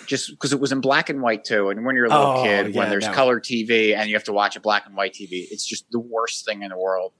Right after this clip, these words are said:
Speaker 1: Um, and just Star Trek to, like,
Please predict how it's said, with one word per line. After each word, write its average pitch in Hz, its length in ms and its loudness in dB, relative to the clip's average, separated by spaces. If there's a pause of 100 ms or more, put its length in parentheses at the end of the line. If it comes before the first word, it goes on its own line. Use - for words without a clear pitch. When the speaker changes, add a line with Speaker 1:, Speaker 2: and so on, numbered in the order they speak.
(560)
Speaker 1:
Um, 92 400 0 (840)
and 123 180 2
just 117 320 -4 (2000)
Star 175 320 4
Trek - 440 2
to, 135 220 0
like, 113 300 4